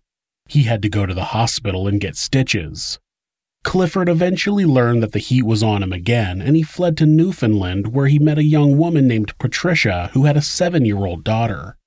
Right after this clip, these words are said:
He spent a few weeks with the woman, having sex with her, but also trying to seduce the daughter. He convinced them to pose together in quote-unquote artistic nude photographs. After building up enough trust with Patricia,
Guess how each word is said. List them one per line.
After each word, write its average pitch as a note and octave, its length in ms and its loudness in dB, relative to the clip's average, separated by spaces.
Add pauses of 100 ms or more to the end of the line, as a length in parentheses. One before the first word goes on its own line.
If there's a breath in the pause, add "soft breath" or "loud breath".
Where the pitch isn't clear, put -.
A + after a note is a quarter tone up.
(320)
He D#3 220 4
spent A#2 300 -2
a G2 60 -6
few G2+ 240 -2
weeks F#2+ 320 -2
with G#2 120 -4
the F#2 100 -4
woman, F2+ 460 0
having D3+ 320 0
sex - 360 -4
with A2 140 -6
her, F2+ 360 -6
but C#3+ 140 -2
also F3 300 -2
trying D3 320 0
to D3 80 2
seduce D3+ 580 0
the G2+ 100 -8
daughter. A2+ 540 -4 (380)
He D3 180 2
convinced A2 520 0
them G#2 180 2
to G2 80 -4
pose G#2 340 -2
together F#2+ 420 -2
in G2+ 280 0
quote-unquote G2+ 840 0 (100)
artistic C3 800 -2
nude G#2+ 400 2
photographs. G#2+ 920 -2 (540)
After A2 400 0
building G#2 340 0
up G2+ 140 -2
enough G2 260 -2
trust - 380 -2
with A2 160 -4
Patricia, A2 760 -2